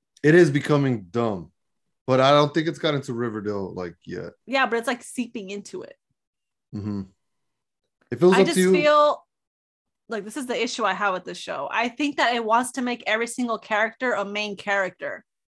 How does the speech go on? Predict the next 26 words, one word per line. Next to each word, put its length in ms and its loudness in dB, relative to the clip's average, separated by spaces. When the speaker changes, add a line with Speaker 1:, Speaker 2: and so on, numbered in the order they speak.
Speaker 1:
Oh, 400 4
okay. 140 -4
Speaker 2:
And 180 2
you 80 0
can't 280 2
have 300 2
that 240 2
many 340 -8
main 240 -8
characters. 600 -6
Like, 120 -12
the 80 -14
fact 260 -6
that 100 -16
there's, 160 -10
like, 220 -8
ten, 460 -6
that's 140 -10
already 180 -2
too 200 -14
much. 380 -4
You 80 -10
can't 220 -4
focus 340 -2
on 100 -4
everyone's 520 -4